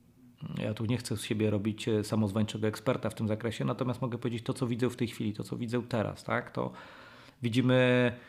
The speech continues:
jeden megatrend, wszystko, co się dzieje wokół chmury, który zaczął się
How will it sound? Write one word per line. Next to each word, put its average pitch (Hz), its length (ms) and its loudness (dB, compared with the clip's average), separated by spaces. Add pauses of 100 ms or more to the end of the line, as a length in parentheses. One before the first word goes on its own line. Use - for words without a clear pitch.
(220)
jeden 131 300 8
megatrend, 120 720 4
wszystko, - 440 -4
co 113 80 -4
się 113 180 -2
dzieje 110 180 4
wokół 107 280 0
chmury, 110 420 2
który 113 840 2
zaczął 107 560 0
się 110 380 -2